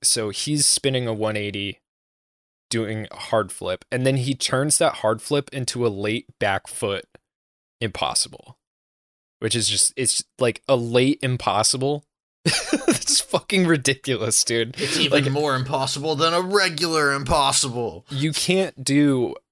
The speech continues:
Speaker 1: like, you can't even do late impossibles in any of the Tony Hawk games. Like, that's how ridiculous that trick is.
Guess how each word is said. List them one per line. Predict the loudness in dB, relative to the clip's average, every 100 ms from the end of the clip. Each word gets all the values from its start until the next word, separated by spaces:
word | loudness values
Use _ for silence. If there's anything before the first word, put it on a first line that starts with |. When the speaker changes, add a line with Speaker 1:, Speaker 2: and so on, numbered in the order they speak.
| -2
Speaker 1:
like, | 0 0
you | -4
can't | -2 0
even | 0
do | 0 -2
late | 0 0 0
impossibles | -6 -2 -2 -2 -4 -4
in | -4
any | -8 -10
of | -10
the |
Tony | -12 -10 -12
Hawk | -12 -14
games. | -16 -10 -8 -6 -2
Like, | 0
that's | 2 2 2
how | 2
ridiculous | 0 -4 -6 -6 -6 0 0
that | 2 -4
trick | -4 -8 -8
is. | -4 -4